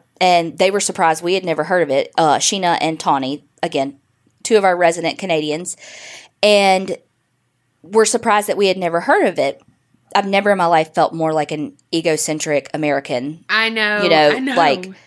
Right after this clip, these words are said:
Speaker 1: we don't know shit, which is part of why I think that I love this true crime wave that we're in,
Speaker 2: Yeah.
Speaker 1: because, because we're learning about all these people from other countries, and the w-, I think it's helping us grow as humans because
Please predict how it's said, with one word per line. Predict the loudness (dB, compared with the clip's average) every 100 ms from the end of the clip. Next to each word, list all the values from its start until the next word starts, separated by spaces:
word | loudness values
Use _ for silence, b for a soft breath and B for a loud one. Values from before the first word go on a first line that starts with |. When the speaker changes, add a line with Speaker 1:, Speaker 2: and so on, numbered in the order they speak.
| b b b b b b _ _ -2
Speaker 1:
we | 2
don't | 2
know | 2
shit, | -2 0 0 -2 -6 -8
which | -2 0
is | -2 -4 _ -4
part | 0 2
of | 0 2
why | 0 0
I | -4
think | -6 -8 -8 -2
that | 0 0 -4 _
I | -4
love | 2 2 2
this | -2 -2 -4 -8
true | -6 -6
crime | -2 0 0 -2 -8 _ _
wave | 0 2 4 2 0
that | 0
we're | 0
in, | 0 2 0
Speaker 2:
Yeah. | 0 -2
Speaker 1:
because, | 2 2 0 B B B B -8
because | -2 0
we're | 0 0
learning | 0 0
about | 0 2 2
all | 4 2
these | 2 -4
people | -4 0 0
from | -2 -4
other | 0 0
countries, | 0 -2 -2 -4 -2 -2 -6 -6
and | 0 2 2 0 -4 -8 -14 b b b b b -2
the | 0
w-, | 2
I | 2 2
think | 2 0
it's | 0
helping | 0 0 -2
us | -2
grow | 2 2 2
as | 0 0
humans | 0 0 -2 -4 -6
because | -6 0 0 0 -2 -6